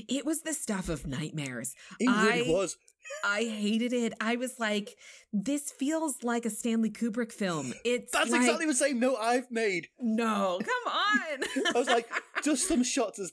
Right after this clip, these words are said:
Speaker 2: Spain to some terrible nightmarish music, and I put, you know that scene in A Clockwork Orange where he's in a cinema with his eyes sort of clamped open watching nightmarish clips of violence to
Speaker 1: Uh,
Speaker 2: classical music? It's
Speaker 1: yeah.
Speaker 2: that. But rather than classical music, it's just, like,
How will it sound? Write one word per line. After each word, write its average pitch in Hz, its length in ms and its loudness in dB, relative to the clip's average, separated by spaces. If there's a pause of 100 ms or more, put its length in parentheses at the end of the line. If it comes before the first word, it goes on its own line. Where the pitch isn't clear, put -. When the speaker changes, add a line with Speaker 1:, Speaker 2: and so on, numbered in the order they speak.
Speaker 2:
Spain 135 540 0
to 156 100 -2
some 151 300 0
terrible 190 420 0
nightmarish 165 560 0
music, 151 320 0
and 147 80 0
I 139 40 0
put, 151 180 0 (260)
you 392 100 0
know 440 160 4
that - 100 0
scene 214 280 0
in 117 80 0
A 127 40 -6
Clockwork 165 380 -4
Orange 143 300 -2
where 147 100 0
he's 160 100 -2
in 165 100 0
a - 20 0
cinema 135 400 0
with 131 140 0
his 147 180 -2
eyes 156 420 -2
sort 143 220 -2
of 143 140 0 (260)
clamped 156 460 -4
open 147 360 -2
watching 147 380 -2
nightmarish 147 380 0
clips 151 200 -6
of 139 120 0
violence 139 580 0 (320)
to - 80 2
Speaker 1:
Uh, 196 60 0
Speaker 2:
classical 175 320 0
music? 139 480 -2 (440)
It's 233 140 0
Speaker 1:
yeah. - 120 2
Speaker 2:
that. 220 300 -2 (340)
But 175 100 -2
rather 175 180 2
than 170 80 -8
classical 175 300 -4
music, 131 400 0
it's 151 160 -2
just, 160 160 -2
like, 135 260 -2